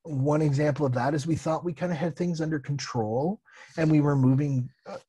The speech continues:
okay. And then we started to see provinces open up and we started to get back to a little bit of normal operations. And then we started to see the B one one seven variant come into O-, Ontario and Quebec.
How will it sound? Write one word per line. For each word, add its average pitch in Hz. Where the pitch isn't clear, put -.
okay. 147
And 143
then 156
we 156
started 160
to 156
see 160
provinces 131
open 127
up 117
and 123
we 127
started 135
to 143
get 120
back -
to 151
a 139
little 160
bit 139
of 117
normal 117
operations. 110
And 156
then 185
we 214
started 143
to 143
see 123
the 127
B 123
one 123
one 120
seven 127
variant 123
come 123
into 120
O-, 117
Ontario 110
and 113
Quebec. 110